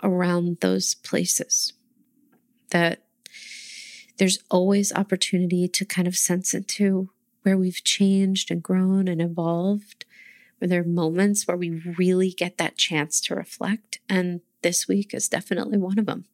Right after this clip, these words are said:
And it is serving to sort of clear the path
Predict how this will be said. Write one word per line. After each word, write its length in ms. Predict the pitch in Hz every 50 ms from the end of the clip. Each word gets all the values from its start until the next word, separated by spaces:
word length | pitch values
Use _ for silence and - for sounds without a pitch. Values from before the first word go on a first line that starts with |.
| _ - _
And 140 | 196 185 190
it 100 | 185 185
is 260 | 190 196 196 - -
serving 640 | - - 180 175 175 175 175 170 170 165 165 165 - - - - - - - - - - - - - - _ _ _ _ _ _
to 100 | - 190
sort 260 | - - - 185 170
of 220 | 175 170 170 - - _ _ -
clear 800 | - - - - - - 156 156 151 156 170 170 175 180 165 165
the 120 | - 196
path 440 | - - 254 254 226 - - -